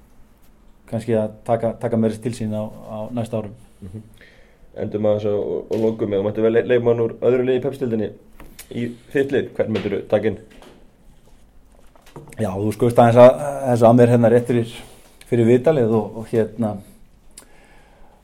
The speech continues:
Speaker 1: og þetta er alltaf, alltaf erfitt, en það sem við erum kannski að leita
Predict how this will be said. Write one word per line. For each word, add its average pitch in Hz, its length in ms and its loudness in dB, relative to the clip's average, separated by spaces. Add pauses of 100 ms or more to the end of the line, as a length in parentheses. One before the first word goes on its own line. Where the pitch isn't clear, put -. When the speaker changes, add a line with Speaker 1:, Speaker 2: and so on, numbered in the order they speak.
Speaker 1:
og 110 100 -4
þetta 107 280 4
er 120 80 10
alltaf, 123 160 6
alltaf 127 240 6
erfitt, 147 260 4
en 104 140 0 (100)
það 110 180 0
sem 113 120 0
við 113 80 4
erum 110 120 0
kannski 117 200 -4
að 117 80 2
leita 117 240 4